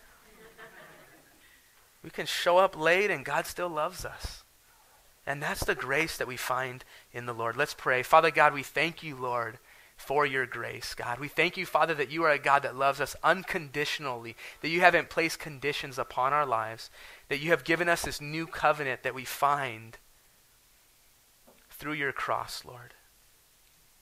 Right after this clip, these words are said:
And I pray, Father, right now that if anybody is in this room, Lord, anyone in this room has not received your grace, they've never accepted you as their Lord and Savior and just surrendered to you,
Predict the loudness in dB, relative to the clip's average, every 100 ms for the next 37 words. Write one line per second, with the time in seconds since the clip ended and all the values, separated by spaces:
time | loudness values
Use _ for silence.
0 | -10 0 0 2 0 2 2 4 2 0
1 | -2 -4 -4 -6 -6 -6 -6 -2 -2 -4
2 | -10 -18 -20 -20 _ _ -8 -6 -6 -6
3 | -6 -6 -6 -6 -6 -6 -6 -6 -6 -6
4 | -6 -6 -8 -10 -10 -10 -8 -8 -10 -18
5 | -10 -8 -6 -4 -2 -2 -4 -4 -6 -8
6 | -12 -8 -6 -6 -4 -4 -4 -6 -4 -2
7 | 0 -2 -4 -2 -2 -2 -8 -8 -6 -6
8 | -8 -14 -8 -4 0 2 2 2 2 0
9 | -6 -4 -4 -2 -4 -4 -4 -4 -4 -12
10 | -12 -4 -2 0 2 2 0 -2 -4 -8
11 | -6 -4 -4